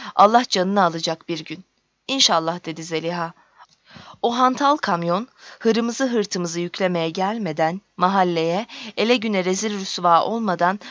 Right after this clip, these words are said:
"Allah canımı alır da kurtulurum inşallah. İstemiyorsam Allah bin belamı versin." Bela sözünden ürken dini bütün kadın vuracak gibi elini kaldırdı. "Hüs,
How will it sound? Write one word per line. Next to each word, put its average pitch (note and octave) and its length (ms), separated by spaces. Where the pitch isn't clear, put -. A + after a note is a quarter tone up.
"Allah A#3+ 280
canımı A3 380
alır A#3 280
da G3 80
kurtulurum G3 600
inşallah. E3 500
İstemiyorsam A#3 760
Allah A#3+ 380
bin B3 200
belamı E3 440
versin." D#3+ 440
Bela A3 300
sözünden D#3 580
ürken E3 460
dini F3 300
bütün F#3+ 260
kadın F#3 420
vuracak G3 440
gibi F#3 160
elini E3+ 320
kaldırdı. D#3 640
"Hüs, C#4 280